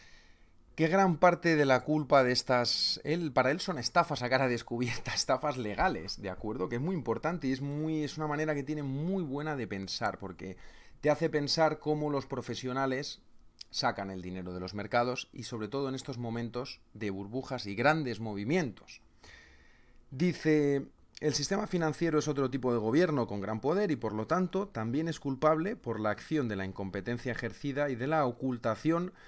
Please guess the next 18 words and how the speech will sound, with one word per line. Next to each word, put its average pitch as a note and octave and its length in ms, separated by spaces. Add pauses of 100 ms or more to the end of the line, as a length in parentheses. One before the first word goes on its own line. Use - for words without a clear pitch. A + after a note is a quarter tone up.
(260)
para E3+ 200
que D3 60
no D#3 120
saliera D3+ 340
a - 20
la B2 120
luz C3 180
pública C3+ 560 (180)
hasta A2+ 300
que G#2+ 80
no A#2 80
se A#2 100
han A2 100
visto A#2 220
en G#2+ 60
la G2+ 80
angustia G#2 380
total. G#2+ 560